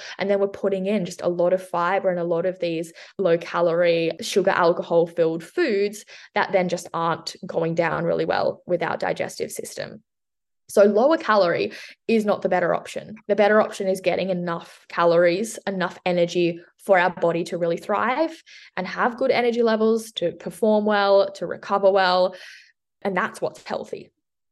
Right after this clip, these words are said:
Even though, like, diet culture tries to make us think, "Oh, the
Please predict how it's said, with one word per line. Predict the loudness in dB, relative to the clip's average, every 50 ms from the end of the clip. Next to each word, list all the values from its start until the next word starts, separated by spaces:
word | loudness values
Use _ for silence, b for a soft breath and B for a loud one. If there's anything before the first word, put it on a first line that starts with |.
| _ _ -2
Even | 0 2 2 4 2 4 4
though, | 4 6 6 6 6 6
like, | 6 4 2 0 -2 -2
diet | 0 0 2 0 -2 -2
culture | -2 -2 -2 -2 -4 -8
tries | -6 -6 -6 -6 -4
to | -6
make | -4 -4 -4 -4
us | -6 -8 -8 -8
think, | -6 -6 -6 -6 -8 -12 -16 -12 -6 -2
"Oh, | -2 -2 -2 -2 -8 -14 -16 _
the | -2 2 2 4 2 2